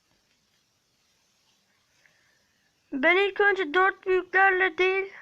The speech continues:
Fenerbahçe, Galatasaray, Beşiktaş, bir de Başakşehir'le yapacağım. Eğer Beşiktaş'ı şu anda kaybedersem üç büyüklerle veya dört büyüklerle yapmayacağım.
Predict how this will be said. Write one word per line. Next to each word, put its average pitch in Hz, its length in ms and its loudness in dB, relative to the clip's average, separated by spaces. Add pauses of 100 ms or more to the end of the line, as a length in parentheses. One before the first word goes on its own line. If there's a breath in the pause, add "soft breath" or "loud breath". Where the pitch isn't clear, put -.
(1800)
Fenerbahçe, 381 540 2
Galatasaray, 359 440 -2
Beşiktaş, 370 460 -6
bir 339 80 -6
de 294 200 -2
Başakşehir'le 311 760 -2
yapacağım. 269 500 -4 (840)
Eğer 330 440 2 (1120)
Beşiktaş'ı 349 680 -4
şu 370 140 -2
anda 320 240 -2
kaybedersem 349 760 2 (1160)
üç 339 380 -6
büyüklerle 330 640 -2
veya 302 280 -2
dört 320 220 -2
büyüklerle 311 420 -2
yapmayacağım. 269 600 -4